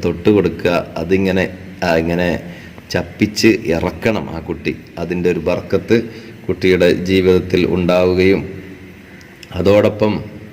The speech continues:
ആദ്യത്തെ മുലപ്പാൽ അരമണിക്കൂറിനുള്ളിൽ നിർബന്ധമായും കുഞ്ഞിന് കൊടുക്കണമെന്ന്. പ്രസവിച്ച ഉടനെ അരമണിക്കൂർ കഴിയുന്നതിന് മുമ്പ് ആദ്യത്തെ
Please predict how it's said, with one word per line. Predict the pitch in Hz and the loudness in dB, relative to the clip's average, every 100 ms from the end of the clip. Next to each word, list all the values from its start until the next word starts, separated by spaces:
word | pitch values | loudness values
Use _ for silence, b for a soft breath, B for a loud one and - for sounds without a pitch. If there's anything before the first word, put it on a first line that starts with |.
| - - - - B B B B B B 92 95 107 | -20 -20 -20 -20 B B B B B B -2 0 2
ആദ്യത്തെ | 123 127 127 139 143 143 110 | 2 0 0 0 2 2 4
മുലപ്പാൽ | 98 104 - 120 110 95 90 - | 2 2 2 2 4 2 0 -2
അരമണിക്കൂറിനുള്ളിൽ | 92 110 123 113 110 110 - 135 135 113 98 98 64 92 | 0 2 2 2 0 -2 2 4 6 4 4 2 0 0
നിർബന്ധമായും | 92 85 113 117 120 107 87 85 92 | -2 -2 2 4 4 4 4 2 2
കുഞ്ഞിന് | 95 90 90 87 | 0 2 2 2
കൊടുക്കണമെന്ന്. | 82 82 82 82 78 65 - B B B _ | 2 0 0 2 0 -2 -8 B B B _
പ്രസവിച്ച | 87 - 101 104 107 | -12 -2 0 2 2
ഉടനെ | 98 101 110 - 92 | 2 2 2 0 0
അരമണിക്കൂർ | 90 104 110 107 104 120 120 110 | 0 2 2 0 0 2 4 6
കഴിയുന്നതിന് | 95 98 98 95 92 | 4 4 2 2 0
മുമ്പ് | 90 95 120 90 B B B - 87 90 95 | 0 2 2 0 B B B -12 -8 -4 0
ആദ്യത്തെ | 107 117 117 123 - | 0 0 0 -2 2